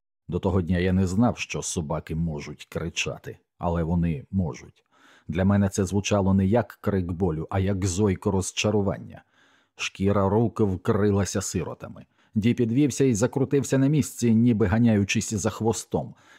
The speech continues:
Він зробив два оберти, помотав головою, ніби хотів її прояснити, і знову кинувся просто на ворота. «Ді, стій!» — заверещав Гаді з задніх сходів. Ширлі стояла поруч із ним, піднявши руку, якою затуляла очі.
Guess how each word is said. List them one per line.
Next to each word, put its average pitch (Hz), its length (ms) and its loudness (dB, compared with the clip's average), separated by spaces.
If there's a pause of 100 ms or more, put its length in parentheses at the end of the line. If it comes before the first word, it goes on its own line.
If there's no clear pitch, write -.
Він 170 160 2
зробив 170 320 2
два 151 180 0
оберти, 117 440 2
помотав 117 420 2
головою, 120 520 4
ніби 107 220 4
хотів 104 340 0
її 110 300 0
прояснити, 117 720 0
і 120 80 2
знову 135 460 2
кинувся 135 680 0
просто 127 640 0
на 123 120 4
ворота. 123 480 2 (840)
«Ді, 196 520 -2
стій!» — 214 800 0
заверещав 104 680 0
Гаді 113 360 2
з 101 40 0
задніх 104 560 0
сходів. 78 560 -2 (280)
Ширлі 92 480 0
стояла 95 560 0
поруч 92 380 -2
із 92 140 -2
ним, 104 220 4
піднявши 95 580 0
руку, 101 340 0
якою 95 460 2
затуляла 90 540 -2
очі. - 380 -4